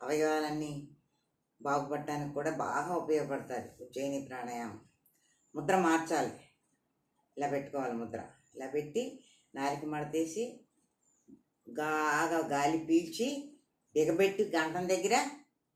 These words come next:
అయ్యే వరకు, గాలి అంతా అయ్యే వరకు చెయ్యాలి. అర్థమైంది కదా ఉజ్జయిని ప్రాణాయామం? ఉజ్జయిని అది.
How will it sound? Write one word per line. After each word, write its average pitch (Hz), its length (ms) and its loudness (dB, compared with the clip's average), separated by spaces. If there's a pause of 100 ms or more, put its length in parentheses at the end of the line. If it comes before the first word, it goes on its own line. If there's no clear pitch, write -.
(260)
అయ్యే 165 240 4
వరకు, 165 340 0 (540)
గాలి 151 240 4
అంతా 160 300 0
అయ్యే 151 200 0
వరకు 147 320 -2 (300)
చెయ్యాలి. 117 400 -4 (680)
అర్థమైంది 147 420 -4
కదా 147 200 -4
ఉజ్జయిని 143 480 -6
ప్రాణాయామం? 139 640 -4 (1000)
ఉజ్జయిని 143 600 -2 (100)
అది. - 260 -12